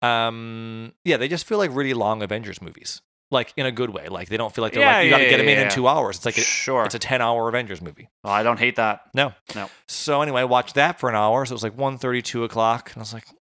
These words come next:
Speaker 1: "I'll try and go to sleep now." Oliver wakes up.
Speaker 2: Mm.
Speaker 1: Normally Tiffany goes and gets Oliver in the morning or the night, but I was like,
Speaker 2: I'm
Speaker 1: "I'm,
Speaker 2: up.
Speaker 1: I'm up. She's asleep. This is a sin. I'm going down."
Speaker 2: Yes, go on.
Speaker 1: So, um, I went down, gave him a bottle, put him back to sleep, came back upstairs, tried to go to sleep for half an hour, nutting.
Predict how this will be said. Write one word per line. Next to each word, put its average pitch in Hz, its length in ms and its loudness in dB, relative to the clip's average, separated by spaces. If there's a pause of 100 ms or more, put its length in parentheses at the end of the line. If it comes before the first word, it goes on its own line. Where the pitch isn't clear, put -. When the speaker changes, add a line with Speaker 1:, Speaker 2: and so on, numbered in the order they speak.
(100)
Speaker 1:
"I'll 123 100 -12
try - 200 -10
and 92 80 -10
go 87 60 -8
to 85 60 -14
sleep - 240 -12
now." 80 300 -10
Oliver 127 260 0
wakes 78 240 -12
up. - 120 -12 (220)
Speaker 2:
Mm. 170 160 -4
Speaker 1:
Normally 156 300 2
Tiffany 113 300 -6
goes 98 160 -4
and 95 60 -10
gets 92 120 -10
Oliver 87 260 -6
in 95 60 -8
the 110 80 -10
morning 143 340 -2
or 117 140 2
the 101 160 -4
night, 107 320 0 (340)
but 143 80 0
I 139 60 4
was 131 140 -2
like, 135 160 -4 (180)
Speaker 2:
I'm 196 140 0
Speaker 1:
"I'm, 175 140 6
Speaker 2:
up. - 120 -14
Speaker 1:
I'm 214 160 8
up. 143 240 4
She's 214 240 -2
asleep. 135 380 -2
This 196 160 0
is 131 80 -4
a 120 40 0
sin. 139 240 2
I'm 196 180 6
going - 200 6
down." - 40 4
Speaker 2:
Yes, 85 260 2
go 277 180 0
on. 277 300 2 (180)
Speaker 1:
So, 131 560 2
um, 123 320 0 (560)
I 160 120 6
went 151 200 0
down, 143 420 2
gave 113 180 2
him 139 160 -2
a 135 40 0
bottle, 131 300 4
put 98 140 -10
him 135 180 -4
back 127 200 4
to - 40 -14
sleep, - 300 -6
came 107 220 -8
back 160 260 2
upstairs, 120 580 0
tried 131 280 -2
to 120 60 -6
go 107 60 -2
to 101 80 -2
sleep 117 220 -4
for 107 80 -6
half 110 180 0
an 120 60 -6
hour, 117 180 2
nutting. 170 560 0